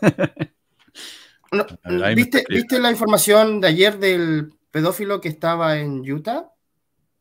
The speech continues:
Speaker 1: Sí, qué feo, nos compartió, eh,
Speaker 2: Allá, allá
Speaker 1: Martín.
Speaker 2: no salió en las noticias, ¿no?
Speaker 1: No. Bueno, no escuché, no escuché, pero sí, ahí, ahí lo vamos a compartir capaz el domingo. No este domingo, el otro.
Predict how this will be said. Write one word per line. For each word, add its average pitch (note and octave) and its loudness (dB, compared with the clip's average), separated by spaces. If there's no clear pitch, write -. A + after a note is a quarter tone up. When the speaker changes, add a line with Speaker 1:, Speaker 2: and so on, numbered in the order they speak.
Speaker 1:
Sí, G2 0
qué F#2+ -4
feo, F#2 -4
nos D2+ -12
compartió, F2+ -2
eh, F2+ 0
Speaker 2:
Allá, F#3 2
allá - -
Speaker 1:
Martín. F#3 6
Speaker 2:
no A3 -4
salió E3 -6
en F3+ -4
las F#3+ -6
noticias, F#3+ -10
¿no? C#3+ -10
Speaker 1:
No. F2+ -4
Bueno, C#3 4
no C3 4
escuché, A2 0
no A#2 -4
escuché, G2+ -6
pero E2+ -8
sí, G#2+ 0
ahí, G2+ 2
ahí B2+ 0
lo D3+ 2
vamos D3 2
a - -10
compartir G2+ -2
capaz G2 -2
el F#2+ -6
domingo. F2 -6
No C3+ 6
este A2+ 2
domingo, F2+ -4
el F#2 -4
otro. - -8